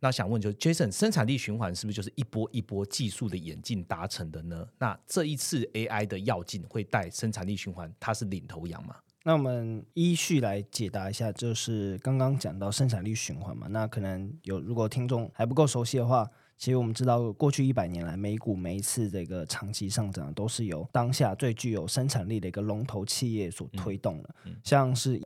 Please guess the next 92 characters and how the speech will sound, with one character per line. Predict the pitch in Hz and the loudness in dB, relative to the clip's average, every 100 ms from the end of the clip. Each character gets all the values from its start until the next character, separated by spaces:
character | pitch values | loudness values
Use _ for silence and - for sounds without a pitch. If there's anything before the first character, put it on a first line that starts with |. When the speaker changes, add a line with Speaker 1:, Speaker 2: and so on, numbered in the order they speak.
| - | -2
Speaker 2:
一 | 127 | 2
战 | 127 120 | 4 4
过 | 120 | 2
后 | 117 | 2
的 | 101 | 0
一 | |
个 | 101 | -2
钢 | 104 120 139 | 0 2 2
铁 | 113 | 0
工 | - 104 | -2 -2
业 | 113 104 82 - | 0 0 -2 -6
产 | - 71 | -8 -4
业 | 95 95 | -2 -2
啊， | 82 - | -4 0
二 | 143 | 4
战 | 131 120 | 4 2
过 | 131 | 2
后 | 113 120 | 2 2
的 | 98 | 0
一 | |
个 | 87 | -2
汽 | 98 123 | -2 -2
车 | 113 101 | -2 -2
产 | - - | -4 -6
业， | 90 120 - | -6 -8 -10
Speaker 1:
嗯。 | 95 82 | -12 -8
Speaker 2:
那 | - 113 | 0 2
再 | 104 98 | 4 2
来 | |
是 | 104 | 2
到 | 104 110 107 98 | 2 4 4 2
八 | - 123 | 2 4
零 | 120 110 | 4 2
年 | 101 | -2
代 | 113 110 | 0 0
雷 | 98 | 0
根 | 101 123 | 0 0
总 | 131 104 | 2 0
统 | 104 92 | 0 -2
时 | - | -4
期 | 95 104 | -2 -2
的 | 92 | -2
一 | |
个 | 104 | -2
消 | - 113 | 0 -2
费 | 110 107 | 0 -2
金 | 98 | -2
融 | 104 82 | -4 -4
产 | 82 - 69 | -6 -8 -6
业， | 98 - | -6 -6
Speaker 1:
嗯。 | 90 78 - | -10 -10 4
Speaker 2:
再 | 143 | 6
到 | 127 135 | 8 6
后 | 120 135 | 4 2
来 | 104 | 2
第 | 131 | 2
四 | 127 - | 0 0
波， | 127 107 98 71 | -2 -2 -2 -2
也 | 104 | -2
就 | 135 | 2
是 | 135 | 2
我 | |
们 | 92 | 2
现 | 107 147 127 | 0 2 4
在 | 120 | 4
处 | 113 - 98 | 2 0 -4
于 | |
的 | 92 | -2
生 | 107 131 | 0 0
产 | 135 92 | 0 0
力 | 104 | -2
循 | 110 92 | -4 -6
环。 | 95 76 - - _ - | -6 -6 -8 -14 _ 0
那， | 131 | 2
那 | 123 135 | 6 6
主 | 123 | 6
要 | 117 | 2
推 | 120 151 | 2 2
动 | 139 135 | 4 2
的 | 101 | 2
一 | |
个 | 101 101 | 0 2
关 | - 127 | 4 4
键 | 131 107 | 2 0
产 | - 90 | -2 -4
业 | 98 | -4
就 | 95 | -4
是 | - 95 | -4 -6
科 | - - | -4 -2
技 | 131 123 | 0 0
产 | 107 82 | -4 -6
业。 | 82 | -8